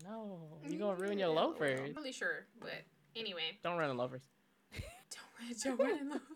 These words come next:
Speaker 1: <laughs> Just don't run in loafers.
Speaker 2: Oh, that's funny. Okay, what, what else we got on our list?
Speaker 1: Uh, okay, uh, so we have another one that I've <laughs> never heard of. <laughs> Heavenly
Speaker 2: Okay.
Speaker 1: Delusion. All, all right, go ahead. Take it away,
Speaker 2: I
Speaker 1: Courtney.
Speaker 2: think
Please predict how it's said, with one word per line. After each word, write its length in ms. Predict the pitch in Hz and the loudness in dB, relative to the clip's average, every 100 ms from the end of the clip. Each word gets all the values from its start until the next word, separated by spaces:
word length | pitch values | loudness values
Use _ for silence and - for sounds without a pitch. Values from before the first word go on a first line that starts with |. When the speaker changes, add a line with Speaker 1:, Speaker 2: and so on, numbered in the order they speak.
| - | -8
Speaker 1:
<laughs> 180 | 622 - | -4 0
Just 160 | - 330 | 0 2
don't 200 | 175 147 | 0 -2
run 140 | 147 | -2
in 60 | 147 | -4
loafers. 380 | - 160 175 196 - _ _ 403 | -2 -4 -6 -10 -18 _ _ -8
Speaker 2:
Oh, 100 | 330 302 277 262 | -8 -8 -10 -10
that's 160 | 269 | -10
funny. 260 | - 240 214 | -8 -6 -4
Okay, 200 | 226 240 | -2 -2
what, 140 | 190 220 214 208 | -2 -2 -4 -4
what 100 | 208 | -4
else 160 | 202 | -4
we 80 | 202 | -2
got 160 | 180 - | -2 -2
on 140 | - 95 | -4 -10
our 60 | |
list? 180 | - - | -10 2
Speaker 1:
Uh, 240 | 160 151 147 | 8 10 8
okay, 280 | 135 131 127 - | 8 6 4 6
uh, 320 | 131 131 135 | 6 8 6
so 300 | 135 143 135 | 4 2 4
we 140 | 139 139 | 2 4
have 420 | 139 135 139 135 - _ - 117 - 165 | 6 8 6 4 -4 _ -14 -12 0 4
another 340 | 170 180 190 | 8 8 8
one 200 | 196 190 | 6 6
that 100 | 175 | 6
I've 260 | 160 160 160 | 8 6 6
<laughs> 0 | |
never 360 | 190 190 190 | 4 6 8
heard 240 | 196 190 170 | 8 8 8
of. 60 | - - - _ _ _ _ _ - | 2 -4 -20 _ _ _ _ _ 2
<laughs> 0 | 508 480 - - 466 403 330 - - | 2 2 -2 -14 -12 -12 -12 -14 2
Heavenly 540 | 196 202 208 202 202 | 4 6 6 6 6
Speaker 2:
Okay. 80 | 202 | 6
Speaker 1:
Delusion. 800 | 170 165 160 165 156 139 131 143 170 _ - | 6 6 6 2 0 -4 -6 -8 -14 _ 2
All, 240 | 139 180 185 135 | 6 8 6 6
all 200 | 143 170 | 6 8
right, 340 | 208 185 - | 8 8 6
go 140 | 165 170 | 4 6
ahead. 260 | 185 170 - | 6 6 4
Take 180 | 185 196 | 2 2
it 80 | 214 | 2
away, 240 | 214 214 | 4 4
Speaker 2:
I 100 | - | 4
Speaker 1:
Courtney. 220 | 214 180 151 | 4 2 -2
Speaker 2:
think 260 | 359 - | -4 -10